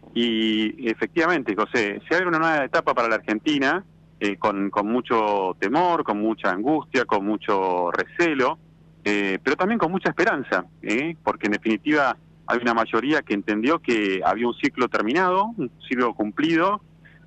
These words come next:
Fue mucho tiempo de una política que supo tener sus momentos de, de lucidez, de sus momentos, digamos, de, de éxito, y supo también,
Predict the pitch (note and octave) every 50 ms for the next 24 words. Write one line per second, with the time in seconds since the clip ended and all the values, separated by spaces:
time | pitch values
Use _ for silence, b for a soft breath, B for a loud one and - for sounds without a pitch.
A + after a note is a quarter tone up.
0 | B - - C3+ A#2+ A2+ A2+ C3 D3 - C#3 C3 - F#3 G#3 A3 F3+ - C#3 A#2
1 | A#2+ A#2+ A#2 A2+ G#2 - - - G2+ G#2+ B2+ - - B2+ - C3+ B2+ C3 C#3 C#3
2 | - - - G#2+ G2+ G2 F#2+ F#2 F2+ F#2 F#2 F#2 - G2 - - - A2+ - B2+
3 | A2+ - A2+ G#2+ A2+ A2+ A2 - G#2+ G#2 G2+ G2+ A2 A2+ A2 - A#2 G#2+ F#2+ F#2+
4 | - - - - B B B B B - G2+ G#2+ G#2+ G#2 G2 F#2+ G2 F#2+ F#2+ G#2
5 | G2 F2 F2+ F2+ E2+ F2+ F#2+ F2 - G#2+ A2+ C#3 E3+ F#3 F#3+ - - - - -
6 | - - - G2 F2 - G#2+ G2+ G2+ A2 A2+ G2+ - A2 G#2+ G2+ F2+ - - -
7 | - B B B - - G#2+ A2+ G#3+ G#2 G2+ G2 G2 A2 G#2 G2+ - - - A2
8 | A2 G#2+ B2+ F3 - - - F3+ D3+ - F#3+ A3 G#3 - - B2+ A#2 D3 D#3 E3+
9 | E3 F3 E3 D#3 D3+ D#3 D#3+ E3 G3 F#3+